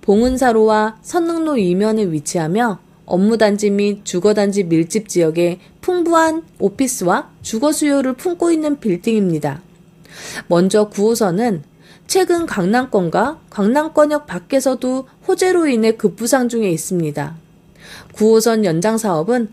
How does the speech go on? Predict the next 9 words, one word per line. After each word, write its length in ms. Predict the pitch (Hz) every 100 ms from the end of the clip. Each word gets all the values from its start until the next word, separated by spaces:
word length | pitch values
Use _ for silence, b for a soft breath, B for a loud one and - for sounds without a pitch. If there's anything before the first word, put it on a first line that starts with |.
| -
하남 420 | - 320 320 294
미사까지 560 | 175 202 202 190 185 170
연결되며 760 | 139 156 170 139 139 220 285 _ -
나아가 640 | 156 151 139 214 254 180 B B B -
왕숙, 520 | 156 156 160 285 339 -
다산 380 | - 202 214 285
신도시까지 800 | 294 339 339 381 - - 285 254
이어질 340 | 180 180 190 190
전망입니다. 920 | 180 160 175 202 185 156 143 143